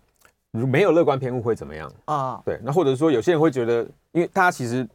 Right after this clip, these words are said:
Speaker 1: 可能或多或少都有听过这个乐观偏误，那有些人就想说，那我就不要太乐观好了。
Speaker 2: 嗯。
Speaker 1: 我在面对一个事情，在面对未来的时候，我刻意保持悲观，
Speaker 2: 嗯。
Speaker 1: 那我不要有太高、太，太高的期待，我就不会
Speaker 2: 对。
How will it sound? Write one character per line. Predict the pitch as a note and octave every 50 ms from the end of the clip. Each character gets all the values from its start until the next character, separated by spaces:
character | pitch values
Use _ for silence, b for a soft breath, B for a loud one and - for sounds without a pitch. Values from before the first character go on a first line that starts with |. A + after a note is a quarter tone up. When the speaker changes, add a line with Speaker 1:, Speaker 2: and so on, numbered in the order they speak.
| - -
Speaker 1:
可 | - - A2
能 | G#2+ A#2+
或 | - F3 D#3
多 | C#3+
或 | C3+ D3+ D3
少 | C3+ - G2
都 | A2+ G#2
有 | F#2+
听 | - B2 A#2+
过 | A#2 A2+
这 | F#2+ A2
个 | A2 G#2+
乐 | G2+ G2
观 | F#2+ F#2+ F2+ G#2
偏 | G2+ E2+ F2
误， | G#2+
那 | D3+ C#3+
有 | A#2
些 | C3
人 | C#3 B2+
就 | C3 C#3
想 | C3 A2
说， | A2 B2
那 | C#3+ D3 C#3 C3+ B2+ B2 A#2 A2
我 | G2+ C2 F2+ G#2 G#2
就 | F#2+ C#3 C#3 B2+ A#2+
不 | G#2 B2+
要 | C3+ C#3
太 | D3+ C#3+
乐 | C#3 C3+ B2+
观 | B2+ B2 A#2+
好 | B2 G#2+ E2+ E2+
了。 | E2+ E2 E3 E3+
Speaker 2:
嗯。 | E3 D3 C#3 - b b b b
Speaker 1:
我 | - A2+
在 | C#3+ D3+
面 | D#3 E3+ E3+ D#3
对 | C#3+ D#3+ D3
一 | C#3+
个 | C#3 C3+
事 | C#3+ D3+ B2+
情， | - A2+ G#2
在 | G#2+ B2+ C3
面 | C#3+ C#3
对 | C3+ C#3 C#3+
未 | C3+ A#2
来 | A2 G#2
的 | G#2
时 | - B2+
候， | A2
我 | G#2 G2
刻 | F#2 - - F#3 D#3+ D3+
意 | D3+ C3+
保 | A#2 - G2 F#2+ F#2
持 | - - - G#2
悲 | F#2+ A#2 A2 A2
观， | - A2 G#2 G2 G#2 A2 C3+ - E3
Speaker 2:
嗯。 | D#3 C#3+ C#3+
Speaker 1:
那 | - A#2+ G#2+
我 | G2 F2+
不 | - A#2
要 | B2+ C3
有 | A2 G2+
太 | - D3 B2+
高、 | A2+ A#2 A#2+
太， | - - F3 D3
太 | - - E3 -
高 | C3 C3
的 | B2 A#2+
期 | - - G2 F#2+
待， | F#2 A#2+ A2 F#2+
我 | E2+ F2+
就 | G#2+ A2+
不 | F#2+ G#2 G2+
会 | A2+ B2 G#2+ F#2+ F#2 F#2+ _ _ _
Speaker 2:
对。 | - D#3+ D3 C3 A2+